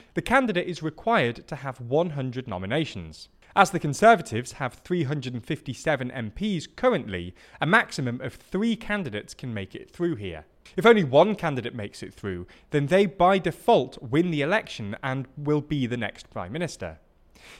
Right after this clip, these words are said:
If not, then the M Ps hold a further vote to knock one of them out. Interestingly, once there are just two candidates, Tory M Ps will then have an indicative vote to demonstrate to the wider public which candidate has the support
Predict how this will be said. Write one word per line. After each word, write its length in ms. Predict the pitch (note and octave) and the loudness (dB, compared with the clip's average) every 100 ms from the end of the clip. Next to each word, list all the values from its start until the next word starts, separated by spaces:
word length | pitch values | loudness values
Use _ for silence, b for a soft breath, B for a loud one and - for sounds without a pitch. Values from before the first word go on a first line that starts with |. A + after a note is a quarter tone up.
| - | 0
If 140 | A#3+ | 4
not, 260 | C#4 B3+ F#3+ | 8 6 4
then 100 | F#3 | -2
the 120 | F#3 | 0
M 160 | F#3+ | 0
Ps 280 | F3+ F3 D#3+ | 0 -6 -6
hold 240 | - D3+ D3+ | -4 -2 -2
a 60 | |
further 440 | - - F#3 A#3+ D3 | -6 6 8 8 4
vote 260 | G2 F2 | -2 -4
to 220 | - - D3 | -8 -10 -4
knock 300 | C3+ - - | -2 -2 -4
one 140 | G#2+ | -4
of 100 | F#2 | -4
them 120 | F#2+ | -4
out. 400 | D3+ G2+ - - _ _ b b | -4 -4 -10 -20 _ _ b b
Interestingly, 760 | C4 B3 G3+ - A#2+ G2+ F2+ b b | 0 4 2 2 -4 -4 -6 b b
once 200 | A#3 C4 | 6 6
there 140 | - | 0
are 60 | B3+ | 0
just 260 | F#3 F3+ - | 0 -4 -4
two 240 | - F#3+ | -2 -2
candidates, 640 | - F3+ F3+ G#2 F#2 - b b | 0 0 0 -4 -6 -10 b b
Tory 340 | - B3+ A#3 E3 | 4 4 6 2
M 120 | C#3+ | 0
Ps 320 | A#2 A2 - | -6 -8 -6
will 180 | B2+ B2+ | -4 0
then 240 | C3+ E3+ | 0 -2
have 280 | D3 C3+ A2+ | -4 -6 -4
an 80 | A#2 | -4
indicative 580 | B2 F#3 F3+ F#3 C#3+ B2+ | -2 -2 -4 -6 -6 2
vote 340 | D#3+ D#3 C3+ B B | 4 4 2 B B
to 100 | - | -10
demonstrate 760 | F3 - E3 G3+ E3+ - C3+ - | -6 2 2 2 -4 -4 -4 -4
to 80 | - | -8
the 80 | |
wider 340 | B2 C#3+ B2+ A#2+ | -2 2 2 -2
public 440 | - A3+ C3 A#2+ - | -2 -2 -2 -4 -6
which 340 | C#3 G3 - | -2 -2 -2
candidate 520 | - G#3+ A3+ C#3 A#2+ - | -6 -4 -4 -4 -6 -6
has 200 | C#3 - | -12 -10
the 100 | C3 | -12
support 520 | A#2+ - G3+ C3 | -12 -4 0 0